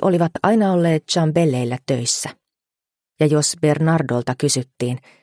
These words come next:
näin tulisi aina olemaankin. Seitsemänkymmentäkolmevuotiaan elämänsä viimeisenä iltana hän katsoi ikkunasta viiniköynnöksiä. Omia viiniköynnöksiään. Hän näki, mitä niille oli tehty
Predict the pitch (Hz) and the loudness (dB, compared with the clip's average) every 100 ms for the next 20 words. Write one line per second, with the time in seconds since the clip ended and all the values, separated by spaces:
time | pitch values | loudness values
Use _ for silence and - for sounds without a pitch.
0 | - 175 190 185 175 160 - 180 185 - | -4 0 2 2 2 0 0 0 0 0
1 | 160 135 123 120 - 127 - _ _ _ | 0 -2 -4 -8 -8 -10 -12 _ _ _
2 | _ _ _ _ _ _ _ _ _ _ | _ _ _ _ _ _ _ _ _ _
3 | - 151 151 151 147 143 143 139 160 151 | -2 0 2 0 0 -2 -2 0 0 0
4 | 135 131 127 131 127 - 147 139 131 - | 0 -2 0 -2 -2 -2 -2 0 -2 -2
5 | 135 156 170 156 151 139 135 156 151 131 | 0 2 2 2 0 -2 -2 -2 -2 -4
6 | 123 - _ _ _ 175 180 185 180 160 | -8 -10 _ _ _ -2 -2 0 0 0
7 | 196 196 175 165 160 165 156 156 123 - | 0 -2 0 0 0 0 2 0 0 -2
8 | 131 123 - - 127 127 _ _ _ _ | -2 -4 -6 -6 -6 -10 _ _ _ _
9 | _ _ _ - 214 226 202 165 170 127 | _ _ _ -2 2 4 2 2 2 0
10 | 120 131 123 120 - 120 127 - _ _ | -2 -4 -4 -4 -4 -4 -6 -12 _ _
11 | _ _ _ _ _ _ - 180 240 247 | _ _ _ _ _ _ -2 0 2 0
12 | 202 185 175 165 - 147 139 160 139 - | 2 2 2 2 2 0 0 -2 -2 -8